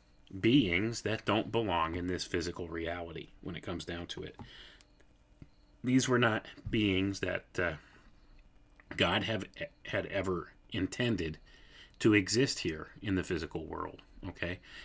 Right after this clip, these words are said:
He made them, they had their own realm, their own place, these angelic beings. But they decided to rebel against God and descended to earth, and, uh, they, they mated with, uh,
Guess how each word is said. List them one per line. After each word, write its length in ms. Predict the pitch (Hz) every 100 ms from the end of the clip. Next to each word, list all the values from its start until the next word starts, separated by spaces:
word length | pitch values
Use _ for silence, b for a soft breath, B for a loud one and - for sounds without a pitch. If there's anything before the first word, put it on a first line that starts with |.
| -
He 140 | 110
made 300 | 104 104 95
them, 220 | 104 117
they 120 | 107
had 220 | 92 101 95
their 160 | 104
own 280 | - 104 98
realm, 280 | 107 90 80
their 200 | 80 90
own 180 | 92 90
place, 380 | - 95 78
these 300 | - 80 - B B B
angelic 560 | 95 92 90 80 87 -
beings. 520 | 107 85 - - - - b b b -
But 340 | 139 104 -
they 140 | 104
decided 640 | 95 107 - 78 78 80 - b b b
to 100 | -
rebel 520 | 90 92 95 95 80 - _ -
against 480 | 98 95 95 - -
God 300 | - 85 85
and 160 | 85 85
descended 480 | 92 - 82 87
to 120 | - -
earth, 400 | 92 143 - - B B B B -
and, 400 | 78 78 80 80
uh, 200 | 80 80 - _ -
they, 180 | 104 113
they 200 | 104 104
mated 480 | 92 82 82 92 90
with, 340 | 87 - - - - _ b b b -
uh, 240 | 80 82